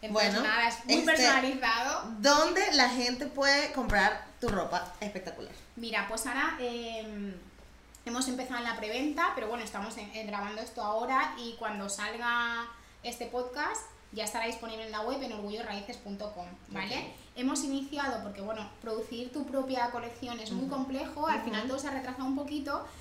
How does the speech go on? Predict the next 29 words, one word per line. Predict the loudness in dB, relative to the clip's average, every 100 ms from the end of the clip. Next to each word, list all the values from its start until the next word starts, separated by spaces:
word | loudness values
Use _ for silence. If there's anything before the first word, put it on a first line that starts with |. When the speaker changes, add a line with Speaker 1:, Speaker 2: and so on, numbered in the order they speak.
| -16 -12 -4
Speaker 1:
y | -2
hemos | -2
decidido | -2 -2 -2 -2 -4
empezar | -8 -8 -8 -4
en | -2 -2
redes | -2 -4 -6 -6
las | -6
ventas | -4 -4 -2 -2 -2
a |
través | -4 -4
Speaker 2:
Ok. | -4
Speaker 1:
de |
catálogo, | -4 -4 -6 -6 -10 -12 -8
¿vale? | -6 -2 -4
Speaker 2:
Ok. |
Speaker 1:
Pero | -2 -4
bueno, | -4 -6 -6
de |
aquí | -8 -8 -8
a | -8
que | -8
salga | -6 -6
el | -6
podcast | -8 -8 -4 -4 -4 -8
estará | -8 -8 -8
disponible | -8 -10 -10 -8
en | -8
la | -6
web | -4